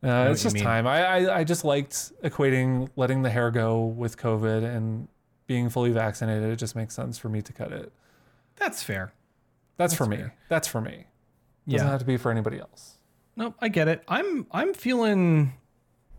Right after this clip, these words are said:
Speaker 2: like I had been threatening to grow my hair out
Speaker 1: <laughs>
Speaker 2: again for years before this whole thing came upon us. And so having the excuse <laughs> to do it easily, um, when,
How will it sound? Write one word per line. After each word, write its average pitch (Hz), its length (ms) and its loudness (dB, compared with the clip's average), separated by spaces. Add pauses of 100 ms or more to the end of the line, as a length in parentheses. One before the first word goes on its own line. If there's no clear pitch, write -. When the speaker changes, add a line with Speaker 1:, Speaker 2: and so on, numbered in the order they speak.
(120)
Speaker 2:
like 139 260 -2
I 208 100 0
had 262 140 2
been 180 200 4
threatening 151 600 2
to 151 60 2
grow 139 200 2
my 135 160 2
hair 143 240 4
out 139 340 2 (100)
Speaker 1:
<laughs> 160 120 4
Speaker 2:
again 135 380 4
for 131 120 -2
years 123 960 0 (720)
before 175 440 2
this 175 160 0
whole 185 160 4
thing 190 600 2 (520)
came 190 180 0
upon 185 280 2
us. 190 360 0
And 139 180 4
so 135 520 4 (320)
having 196 320 -2
the 165 120 2
excuse 151 680 2
<laughs> - 60 0
to 147 60 4
do 139 240 4
it 127 80 2
easily, 147 640 0 (320)
um, 107 560 0 (600)
when, 139 220 2